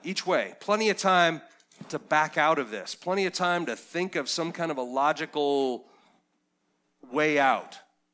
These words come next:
People will probably forget.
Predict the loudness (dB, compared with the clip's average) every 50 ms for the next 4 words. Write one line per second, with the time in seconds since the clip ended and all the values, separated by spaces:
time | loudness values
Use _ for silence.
0 | _ _ _ -14 -14 -14 -20 _ _ _ -8 -8 -4 -2 0 2 2 0 0 -2
1 | 0 2 4 4 2 2 -2 -2 -2 -2 -4 -6 -8 -4 0 0 2 2 0 -2
2 | -8 -16 -20